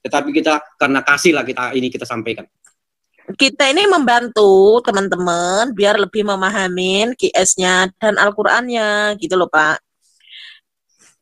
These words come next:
Speaker 1: Betul.
Speaker 2: Karena mer-, karena mereka itu kan nggak mungkin mengaji seperti kita gitu loh, Pak. Makanya kita bantu gitu loh, Pak.
Speaker 1: Betul.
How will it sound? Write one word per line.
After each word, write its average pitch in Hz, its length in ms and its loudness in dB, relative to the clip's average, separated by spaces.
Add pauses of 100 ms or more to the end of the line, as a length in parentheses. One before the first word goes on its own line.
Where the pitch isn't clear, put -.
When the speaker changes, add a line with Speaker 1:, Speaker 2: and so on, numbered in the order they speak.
Speaker 1:
Betul. 139 80 0
Speaker 2:
Karena 220 320 0
mer-, 262 280 -4 (440)
karena 208 480 2
mereka 220 480 0
itu 180 240 -2
kan 330 160 0
nggak 220 160 -4
mungkin 226 240 -10
mengaji 214 320 -4
seperti - 400 -6
kita 226 640 0
gitu 180 160 -8
loh, 175 160 -2
Pak. - 320 -8
Makanya 180 240 0
kita 233 240 2
bantu 202 720 0
gitu 175 240 -4
loh, 156 80 -4
Pak. - 160 -14 (480)
Speaker 1:
Betul. - 400 -4